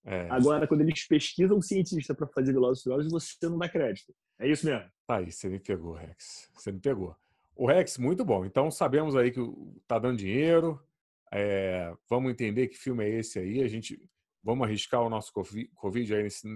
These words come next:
Speaker 1: no cinema. Não tem data ainda, Rex, pra sair aqui?
Speaker 2: Vinte e dois de julho, cara.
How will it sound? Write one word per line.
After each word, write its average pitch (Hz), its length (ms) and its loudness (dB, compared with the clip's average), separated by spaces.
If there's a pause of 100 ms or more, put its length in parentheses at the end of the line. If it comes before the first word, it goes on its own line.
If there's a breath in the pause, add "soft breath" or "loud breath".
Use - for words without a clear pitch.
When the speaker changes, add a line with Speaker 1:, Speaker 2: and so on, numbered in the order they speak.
Speaker 1:
no 104 100 -10
cinema. 110 380 -6
Não 156 120 -6
tem 214 160 -2
data 175 240 2
ainda, 170 300 0
Rex, 98 240 -4 (180)
pra 113 80 -4
sair 113 200 0
aqui? 190 280 -6 (880)
Speaker 2:
Vinte 139 360 -2
e 127 80 4
dois 147 280 6
de 139 80 0
julho, 113 400 -2
cara. 95 360 -2